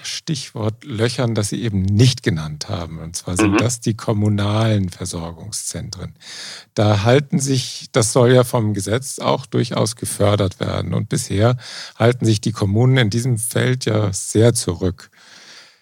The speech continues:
Speaker 1: Würde sich das Gesetz, äh, durch das Gesetz, wenn es so in Kraft tritt, würde sich da viel ändern? Und wäre das vielleicht zusätzlich zu den Primärversorgungszentren auch noch so eine Art Gamechanger?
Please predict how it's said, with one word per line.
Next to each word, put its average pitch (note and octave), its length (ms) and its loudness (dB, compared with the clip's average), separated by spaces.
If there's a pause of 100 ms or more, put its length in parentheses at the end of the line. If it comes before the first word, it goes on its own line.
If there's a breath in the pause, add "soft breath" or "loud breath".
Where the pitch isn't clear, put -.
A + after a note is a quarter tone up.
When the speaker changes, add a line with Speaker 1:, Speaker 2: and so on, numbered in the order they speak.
(280 loud breath)
Speaker 1:
Würde B2+ 220 8
sich C3+ 200 6
das - 360 2
Gesetz, A2 840 2
äh, C3+ 120 4
durch C#3+ 200 4
das C3+ 200 4
Gesetz, A#2 480 4
wenn A#2 140 4
es A2+ 120 2
so B2 80 4
in A2+ 120 4
Kraft - 340 -6
tritt, - 500 -4 (640)
würde A2 240 6
sich G#2 180 2
da A2 140 4
viel G#2 320 2
ändern? C#3+ 600 4 (800 soft breath)
Und A2 280 4
wäre A2 220 6
das B2 400 0
vielleicht D#3 840 4
zusätzlich C#3 540 2
zu - 100 -2
den A#2 160 6
Primärversorgungszentren A2+ 1400 2
auch - 220 0
noch B2 220 -2
so - 120 -2
eine G#2+ 160 -2
Art A2 140 -4 (260)
Gamechanger? D3+ 1000 4